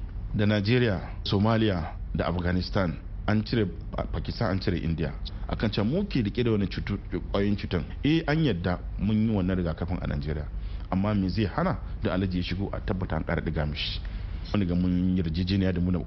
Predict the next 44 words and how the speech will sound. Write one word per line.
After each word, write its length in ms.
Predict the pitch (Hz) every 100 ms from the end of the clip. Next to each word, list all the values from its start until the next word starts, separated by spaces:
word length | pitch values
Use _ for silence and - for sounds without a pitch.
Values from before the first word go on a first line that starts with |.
| -
ƙasar 220 | - 85 90
Saudiya, 440 | - 73 85 76 - - -
in 80 | 95 92
mutum 160 | 95
na 80 | 95
shiga 220 | 80 -
za 60 | 98
a 20 |
diga 220 | 85 85
mai 80 | 80
wannan 200 | 85 80
maganin 340 | 85 85 82 -
a 40 |
bakin 280 | 73 76 85
shi, 160 | 80 82
ba 200 | 98 101
magaddama, 540 | 98 113 117 131 95
ba 100 | 113
ma 100 | 95
kunya 320 | 101 131 117 82
ciki. 240 | - - - - - - -
Mun 220 | 98 120
lura 160 | 107 104
akan 140 | 92 98
cewa 200 | 98 101
wasu 340 | 101 113 110
manyan 320 | 110 110 98
mutane 300 | 104 101 98
suna 240 | 92 110 90
zuwa 180 | 107 92
sai 160 | 95 98
mutum 220 | 95 98
ya 60 | 87
ga 60 |
cewa, 180 | 90 87
a, 240 | 65 92 120 - - -
ya 180 | 87 90
za 140 | 110
a 60 | 98
yi 80 | 92
shi 100 | 104
da 80 | 90
girman 300 | 95 101 104
shi, 320 | - -